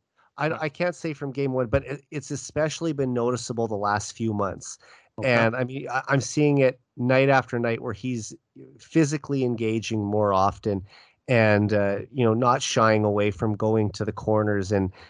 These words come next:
Speaker 1: and trying to be a little bit more of a physical presence. You know, he's never gonna, you know, be a huge hitter out there or, or play that kind of, y-, physical, overly physical brand of, of hockey, you know.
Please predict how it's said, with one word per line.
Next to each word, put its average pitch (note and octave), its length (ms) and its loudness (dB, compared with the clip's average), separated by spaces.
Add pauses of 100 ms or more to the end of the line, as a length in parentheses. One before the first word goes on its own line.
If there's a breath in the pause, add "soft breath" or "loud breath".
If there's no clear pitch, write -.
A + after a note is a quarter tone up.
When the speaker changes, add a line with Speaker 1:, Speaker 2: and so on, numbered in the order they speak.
(160 loud breath)
Speaker 1:
and G2+ 560 2
trying G#2+ 420 4
to G#2 340 0
be G#2+ 140 -4
a A2+ 80 0
little A2+ 240 -2
bit G2+ 140 -6
more G#2 220 4
of F#2+ 60 0
a F#2+ 60 -2
physical G#2 380 -2
presence. G#2 340 2 (220 loud breath)
You F#3 80 4
know, E3+ 140 8
he's E3 200 4
never F#3+ 240 2
gonna, D3 380 4 (260 soft breath)
you D3 80 2
know, C#3 120 6
be C#3 180 2
a A#2 60 2
huge C#3+ 460 0
hitter C3+ 360 2
out A2+ 200 2
there A2+ 280 0
or, G#2 260 0 (300 loud breath)
or C3+ 220 6
play B2+ 320 2
that A#2 180 2
kind A2+ 320 4
of, G2 140 0 (360 soft breath)
y-, - 200 -12 (160)
physical, C3+ 800 2 (160)
overly E3 380 6
physical C3 400 0
brand A2+ 380 2
of, G2 200 -8
of A2 140 -6
hockey, B2 420 2
you A2+ 80 -2
know. A2 180 -2